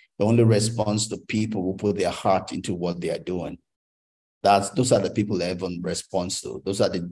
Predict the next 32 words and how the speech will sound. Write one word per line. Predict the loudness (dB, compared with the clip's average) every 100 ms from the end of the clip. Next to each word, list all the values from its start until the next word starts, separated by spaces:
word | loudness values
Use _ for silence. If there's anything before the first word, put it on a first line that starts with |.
| -14 _ _ _
people | 0 2 2 0
the | -2 -8
treasure | -8 -6 2 4 4 2
of | 0 -2
this | -4 -2
life | 0 0 -2
respond | -6 -8 -6 -6 -6 -6
to, | -8 -10 _ _ _ _
right? | -4 -2 0 -2 -4 -12 _ _ _ _ _ _ _ _ _ -4
So | 4 6 6 0 -10 -14 -12 -12 -16 _
Bush | 6 6 6
was | 4 2
saying | 0 2 2
that, | 2 2
"Be | 2
bold | 0 2 4 2
in, | -2 -8 -12 _ -6
in | -4
your | -4 -6
caring, | -2 2 4 2 0
be | -6 -6
bold | -2 0 0
in | -2
your | -6
dreaming. | -6 -4 -4 -4 -8 -12 -18 _ -20 -6
Above | -2 4 6
all | 6 6 4
else, | 2 4 2 0
always | 2 4 4 2
do | -4
your | -4 -6
best. | -4 -2 -2 -4 -8 -10